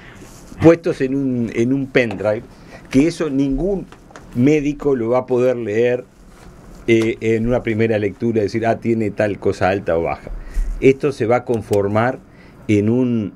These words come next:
en, en un modelo matemático, estadístico,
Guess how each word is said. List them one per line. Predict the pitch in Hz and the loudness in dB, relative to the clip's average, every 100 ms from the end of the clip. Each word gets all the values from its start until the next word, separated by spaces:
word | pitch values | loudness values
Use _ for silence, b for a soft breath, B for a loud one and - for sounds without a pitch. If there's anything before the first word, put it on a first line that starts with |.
| - - | -12 -2
en, | 104 104 104 104 | -2 -2 -4 -2
en | 101 110 | -2 0
un | 120 117 101 - 101 | 0 0 -2 -2 0
modelo | 113 110 143 160 120 82 - - - - - | 2 2 0 0 -2 -6 -8 -12 -20 -14 -2
matemático, | 98 95 98 107 127 - 104 - 85 | 0 2 2 2 2 0 -12 -6 -8
estadístico, | - 90 101 117 - 123 120 135 | 0 2 2 0 -4 -10 -2 0